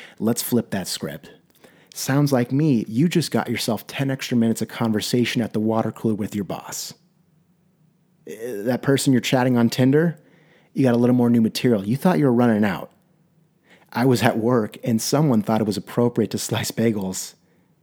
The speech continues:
up and then put it in the box. You can see what I'm, you can work with that. I don't know why we're, this is, I don't think it's a big deal. It, we're, if anything, uh, sparing extra for others, we're kind.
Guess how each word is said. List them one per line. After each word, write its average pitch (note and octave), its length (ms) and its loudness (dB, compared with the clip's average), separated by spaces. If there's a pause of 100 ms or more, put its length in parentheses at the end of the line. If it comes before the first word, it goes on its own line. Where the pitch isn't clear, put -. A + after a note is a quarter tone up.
up B2+ 220 2
and A2+ 80 4
then A2+ 120 2
put - 180 0
it B2 80 6
in A#2 60 6
the G#2+ 80 4
box. G#2+ 280 0 (220)
You C#3+ 140 0
can C#3+ 120 2
see E3 160 4
what D#3 80 4
I'm, C#3 140 4
you C#3+ 80 2
can C#3 140 4
work C3+ 180 4
with - 120 -4
that. - 260 -10 (1400)
I F3+ 80 6
don't B3 140 8
know A#3+ 80 6
why F#3+ 220 4
we're, D#3+ 320 2 (100)
this D#3+ 220 2
is, D3 180 0
I D#3 60 2
don't F#3+ 120 4
think F3+ 120 4
it's D3 100 4
a C3+ 60 2
big B2 160 4
deal. A2 400 0 (1300)
It, D3+ 280 -14
we're, D3 120 -2 (580)
if D#3+ 140 2
anything, D3+ 460 4 (320)
uh, - 300 -12
sparing D3 640 2
extra B2+ 320 -2
for - 160 -6
others, G#2+ 360 -2
we're A#2 200 -2
kind. G2 520 -4